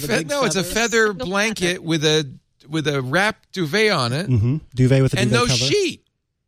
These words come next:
Speaker 1: What is it?
Speaker 2: A duvet with a duvet cover.
Speaker 1: Can you be my daddy? <laughs> <laughs> A du-, <laughs> a duvet
Speaker 2: I gotta
Speaker 1: with a,
Speaker 2: go.
Speaker 1: <laughs>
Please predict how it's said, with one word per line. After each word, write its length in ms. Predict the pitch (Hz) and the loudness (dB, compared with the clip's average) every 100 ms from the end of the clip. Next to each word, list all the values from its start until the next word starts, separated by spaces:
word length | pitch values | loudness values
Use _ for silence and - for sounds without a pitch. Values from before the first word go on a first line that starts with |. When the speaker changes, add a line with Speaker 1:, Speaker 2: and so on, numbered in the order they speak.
| _ _ _ _ - | _ _ _ _ -8
Speaker 1:
What 140 | 175 | -4
is 100 | 190 | -2
it? 160 | 254 - _ - | -2 -6 _ -4
Speaker 2:
A 40 | |
duvet 380 | 123 160 151 151 | 4 4 4 2
with 140 | 151 | 2
a 40 | 147 | 0
duvet 300 | 147 147 107 | 0 0 -2
cover. 300 | 110 104 113 | -4 -6 -6
Speaker 1:
Can 120 | 135 | -2
you 100 | 147 | -2
be 160 | 170 160 | -2 0
my 160 | 165 | 0
daddy? 520 | 156 160 160 185 190 - | -2 -4 -4 -6 -6 -6
<laughs> 20 | - - - - - - 170 | -2 0 0 -2 -4 0 2
<laughs> 840 | - - 185 - 170 - - - | 2 4 2 2 -6 -10 -12 0
A 80 | 160 | 0
du-, 160 | - 143 - - - - | 2 0 -4 -16 -6 -2
<laughs> 840 | - 220 - - - - - - | 2 2 0 -4 -14 -12 -6 2
a 80 | 208 | 2
duvet 760 | 185 - 330 233 220 220 208 - - | 4 2 2 2 2 2 0 -4 -4
Speaker 2:
I 80 | 160 | -2
gotta 180 | 175 120 | 0 2
Speaker 1:
with 60 | |
a, 20 | 123 | 2
Speaker 2:
go. 280 | 123 120 | 2 2
Speaker 1:
<laughs> 180 | 117 - | 2 2